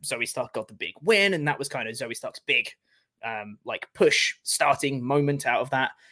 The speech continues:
And I think something they've done really well with Zoey Stark is that she didn't feel out of place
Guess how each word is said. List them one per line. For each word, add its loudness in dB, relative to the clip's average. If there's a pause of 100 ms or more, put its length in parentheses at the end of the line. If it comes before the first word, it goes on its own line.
(260)
And 4
I 4
think 4
something 4
they've 6
done 6
really 6
well 8
with 0
Zoey 4
Stark 0
is -2
that 0
she 0
didn't 0
feel 4
out 4
of -2
place -4